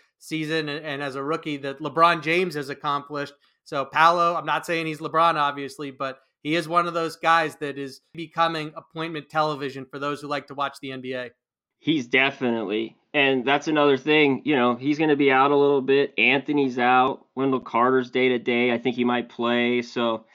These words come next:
Speaker 2: you know, Fultz still has gotta, to make his debut. He hasn't played. That's coming soon. So I think the, the Pacers fill it up tonight. Just, hey,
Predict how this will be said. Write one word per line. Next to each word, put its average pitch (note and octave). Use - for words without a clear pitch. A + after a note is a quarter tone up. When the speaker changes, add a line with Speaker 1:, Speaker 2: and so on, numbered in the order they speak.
Speaker 2:
you D#3+
know, A#2
Fultz E3+
still D3
has B2
gotta, B2
to B2+
make C3
his A#2+
debut. B2
He A#2+
hasn't A#2
played. A2+
That's A#2+
coming A#2
soon. A2+
So A2
I F#3
think G#3+
the, E3
the D3
Pacers D#3
fill D3+
it C3
up B2+
tonight. A#2
Just, C3
hey, C3